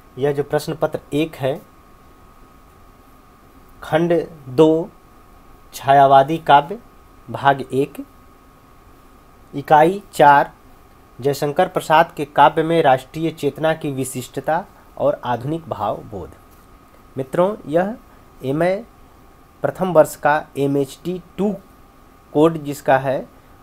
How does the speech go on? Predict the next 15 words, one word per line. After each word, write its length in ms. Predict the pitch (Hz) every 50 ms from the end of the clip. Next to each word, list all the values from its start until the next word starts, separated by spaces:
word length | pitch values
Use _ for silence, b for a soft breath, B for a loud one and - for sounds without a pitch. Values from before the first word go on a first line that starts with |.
| - - - -
वो 120 | 135 139 151
पाठ्यक्रम 540 | - 135 113 - - - 135 135 131 131
है 120 | 139 160 185
जिसका 280 | 170 147 - - 131
आज 260 | 117 92 113 123 120 131
हम 120 | 127 123
लोग 120 | 120 117
अध्ययन 320 | 123 120 110 110 123 131 127
करने 360 | - 120 110 113 127 175 262 - b b b b b b - - 123
जा 180 | 120 127 98
रहे 240 | 90 - - - 80
हैं। 240 | 80 87 85 - - - - - - _ _ - - - - _ - - - - - - - - - - - - - - - - - - - - - - - - - - - - - - - - _ - - - - - - - - _ _ - - - _ _ _ _ b b b b b b b b b b - - - - _ _ - _ - -
मित्रों, 400 | 156 - - 202 220 226 233 - - - - - - -
सबसे 260 | 160 143 - - 220
पहले 520 | 214 - 180 180 185 196 202 208 214 208